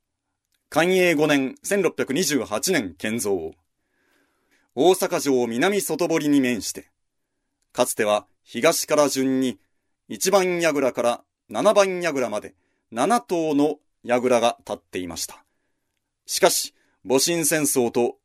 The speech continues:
第二次世界大戦で焼失し、現在残っているのはこの六番櫓と、これから行きます一番櫓のみです。三度分岐点に立ち戻り、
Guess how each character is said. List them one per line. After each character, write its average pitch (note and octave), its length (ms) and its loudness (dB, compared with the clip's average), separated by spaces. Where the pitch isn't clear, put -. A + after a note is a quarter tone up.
第 C3 220 4
二 B2 100 -2
次 G#2 200 -8
世 G#2 140 -6
界 D#3 200 2
大 D3 160 2
戦 A#2 240 -4
で A#2 240 0
焼 A#2+ 260 -4
失 - 160 -8
し、 G2+ 220 -8
現 F3+ 160 2
在 D3+ 160 2
残 D3 160 2
っ F#3+ 100 -4
て D3+ 140 -6
い - 20 -2
る E3 80 -2
の E3+ 80 0
は A#2+ 160 0
こ C3+ 140 -2
の D3 260 2
六 A2+ 320 -4
番 E3+ 320 0
櫓 A#2+ 360 0
と、 - 180 -20
こ A2+ 120 -10
れ B2 100 2
か A#2+ 80 0
ら A#2 100 2
行 A2 140 -4
き A#2 80 -8
ま G#2 80 -8
す F#2 320 -8
一 A#2+ 240 -6
番 F3 300 0
櫓 C3+ 500 0
の A2 180 -8
み G2+ 80 -8
で E2 100 -10
す。 - 440 -8
三 G#3 140 4
度 F#3+ 340 0
分 E3+ 260 -4
岐 - 100 -8
点 C#3+ 240 0
に D#3 80 -4
立 D3 180 -2
ち D3+ 100 -4
戻 B2+ 200 2
り、 G2 140 -10